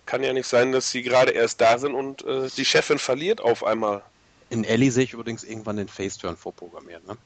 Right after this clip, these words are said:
Speaker 2: Also sie ist ja generell so ein Sympathieträger, die ehemalige Sherry Bomb, die hat einfach irgendwie was Grundehrliches an sich, so finde ich, ne? Und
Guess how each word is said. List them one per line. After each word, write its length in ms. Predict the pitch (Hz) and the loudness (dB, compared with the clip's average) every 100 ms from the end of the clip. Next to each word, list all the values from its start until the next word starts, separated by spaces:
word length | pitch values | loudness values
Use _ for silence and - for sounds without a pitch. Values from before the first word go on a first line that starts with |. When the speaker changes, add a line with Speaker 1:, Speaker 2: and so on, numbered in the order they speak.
| _ | _
Speaker 2:
Also 240 | 92 90 | -14 -10
sie 120 | 90 98 | -10 -8
ist 100 | - | -6
ja 60 | |
generell 400 | 92 87 85 101 | -4 -4 0 0
so 120 | 101 | 0
ein 180 | 95 92 - | -2 -4 -10
Sympathieträger, 840 | 95 98 101 - 104 - 98 98 | -14 -10 -10 -6 -8 -4 -2 0
die 100 | 95 | -2
ehemalige 380 | 104 101 92 90 | -2 -2 -2 -4
Sherry 280 | - 98 92 | -4 -2 0
Bomb, 220 | 95 98 | -2 0
die 60 | 98 | 0
hat 80 | |
einfach 240 | 107 - 95 | 0 -4 -6
irgendwie 260 | 101 - 95 | -6 -8 -8
was 160 | 95 - | -8 -6
Grundehrliches 920 | 101 101 - _ - 104 101 90 - | -6 -6 -10 _ -4 -2 -2 -6 -10
an 160 | 85 | -12
sich, 160 | 87 90 | -14 -14
so 120 | - | -14
finde 260 | - 90 85 | -16 -16 -14
ich, 100 | - | -4
ne? 120 | 110 | -2
Und 200 | 107 - | -2 -4